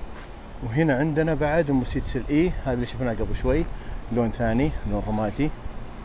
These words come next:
وهذه نفس الوضع، فعندهم المرسيدس الاي عندهم الوان، الابيض والرمادي واسود وذهبي. وان شاء الله انهم ما يقصرون معكم بعد باقي السيارات. وهذه مرسيدس السي،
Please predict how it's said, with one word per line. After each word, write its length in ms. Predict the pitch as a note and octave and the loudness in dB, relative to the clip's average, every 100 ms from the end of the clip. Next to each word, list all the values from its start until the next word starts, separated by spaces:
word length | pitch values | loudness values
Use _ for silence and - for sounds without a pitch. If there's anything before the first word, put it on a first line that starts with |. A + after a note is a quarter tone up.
| - - - - - - C3 | -10 -10 -10 -10 -10 -8 -4
وهذه 380 | A#2+ D3 C3 B2 | 4 6 6 4
نفس 240 | C3+ - | 2 2
الوضع، 360 | B2 A#2 C3+ D3 - - | 2 2 2 -2 -4 -2
فعندهم 520 | A#2+ C#3+ C3 B2+ D#3+ - - - - | 2 2 2 0 -2 -4 -12 -12 -6
المرسيدس 640 | B2 B2+ B2+ E3+ C3 - C#3 | 0 0 2 2 2 2 2
الاي 320 | C#3+ E3+ D#3 | 2 4 4
عندهم 320 | C#3 C3 C3 | 2 2 4
الوان، 240 | A#2+ G2+ - | 4 4 2
الابيض 560 | F#2 G#2+ C#3+ C#3 E3 G3 - - - - - - - - - - - F#2+ | -2 6 6 10 8 8 2 -12 -12 -12 -12 -10 -10 -10 -10 -10 -8 0
والرمادي 600 | A2+ C3 C#3+ G#2+ - - - - - - - - - - - - - - - - A2+ | 4 6 6 2 -4 -8 -10 -12 -10 -10 -8 -8 -8 -8 -8 -8 -8 -6 -4 -4 6
واسود 520 | A#2+ D#3+ - F#3+ G#3 - - | 8 8 8 8 8 4 -2
وذهبي. 440 | G#2 - - - - - - - - - - - - - - E3 | 0 -2 -4 -8 -12 -12 -14 -12 -12 -12 -12 -12 -12 -14 -6 -4
وان 80 | |
شاء 160 | C#3+ C3+ | 4 6
الله 100 | C#3 | 6
انهم 140 | B2 | 4
ما 80 | A#2 | 2
يقصرون 360 | A2 - A#2 G#2+ | 0 -2 -2 0
معكم 300 | G2 - E2+ | -2 -4 -6
بعد 220 | G2 A2+ - - - - | -2 -2 -4 -10 -10 -8
باقي 160 | F2+ | -6
السيارات. 340 | - - - B2 | -6 -6 -4 -2
وهذه 560 | C3 E3 E3 D#3 F#3+ | 8 12 12 12 10
مرسيدس 680 | E3+ C#3+ - C#3+ C3 D3+ C#3 | 8 6 6 6 8 8 6
السي، 540 | A#2 - E3 C#3+ F3 | 2 6 8 10 10